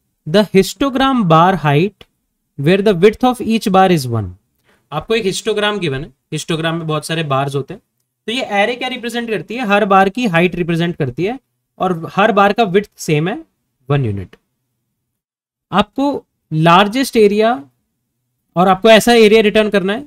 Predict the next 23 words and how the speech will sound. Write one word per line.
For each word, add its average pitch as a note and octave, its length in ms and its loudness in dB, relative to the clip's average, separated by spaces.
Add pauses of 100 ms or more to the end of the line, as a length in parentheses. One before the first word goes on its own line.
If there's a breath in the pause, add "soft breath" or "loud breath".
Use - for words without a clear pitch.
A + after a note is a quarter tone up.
(140)
जिसमें F3 300 -2
आपका G#3 200 -2
largest F3+ 680 2
rectangle E3 500 -2
exist C3+ 300 -10
करता A#2 240 -14
हो, A#2 100 -20 (800)
right? D#3+ 320 -4 (440)
या D#3 80 -6
फिर F3 80 -4
मैं F#3 120 -2
कहूँ G#3 160 -4
largest F3 480 -4
rectangle F3 380 -6
का F#3 80 -6
area D#3 200 -2
return C#3 260 -8
करना A#2 160 -10
है। B2 60 -12
For F#3+ 100 -2
example, C#3+ 380 -4 (680)
अब E3+ 100 -8
देखो, E3 240 -4